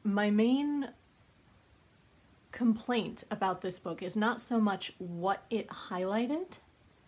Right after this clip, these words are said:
as how it is marketed and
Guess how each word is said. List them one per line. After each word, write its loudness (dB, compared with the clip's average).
as -4
how 2
it 2
is 2
marketed 0
and -2